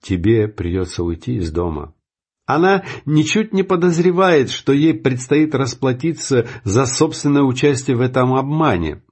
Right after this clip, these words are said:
за свой грех. Ревекка больше никогда не увидит своего любимого сына. Она говорит, что отсылает его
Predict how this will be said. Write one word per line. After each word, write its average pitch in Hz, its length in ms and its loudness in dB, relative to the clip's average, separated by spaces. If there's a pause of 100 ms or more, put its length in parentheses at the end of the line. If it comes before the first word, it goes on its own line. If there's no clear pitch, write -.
(160)
за 104 180 0
свой 139 260 0
грех. 143 460 0 (680)
Ревекка 110 760 0 (300)
больше 127 480 0
никогда 123 1040 0 (160)
не 117 320 4
увидит 101 560 0
своего 90 400 -4
любимого 87 600 -4
сына. 80 480 -10 (540)
Она 135 260 2
говорит, 143 500 2 (180)
что - 400 -2
отсылает 131 580 0
его 123 320 0